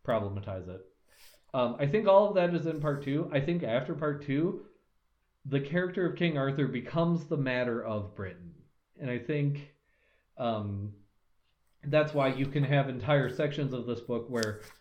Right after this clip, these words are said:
Arthur is not on stage or on screen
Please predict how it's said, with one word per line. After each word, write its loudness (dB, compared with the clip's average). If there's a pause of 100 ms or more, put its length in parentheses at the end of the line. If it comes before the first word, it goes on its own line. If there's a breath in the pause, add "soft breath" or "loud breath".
(140)
Arthur 2
is -2
not -4
on -2
stage -2
or -2
on -4
screen -4